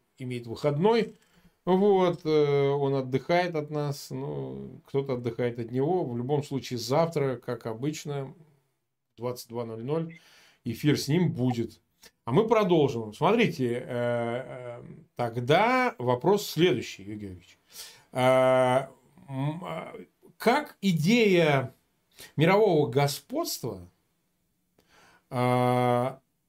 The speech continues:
которая, в общем, и мы, э, относили её к Путину и обосновывали её так же, как это делалось, э, допустим, в нацистской Германии в тридцатых,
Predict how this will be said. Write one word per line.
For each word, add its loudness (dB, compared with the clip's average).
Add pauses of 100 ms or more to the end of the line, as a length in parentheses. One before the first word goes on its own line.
(140)
которая, 4
в 0
общем, 0
и -2
мы, 4 (260)
э, -2
относили -2
её 2
к -14
Путину -4 (640)
и 0
обосновывали 4
её 4
так 2
же, -6
как -2
это -2
делалось, 0
э, -10 (400)
допустим, -2
в -12
нацистской -4
Германии 0
в -8
тридцатых, -2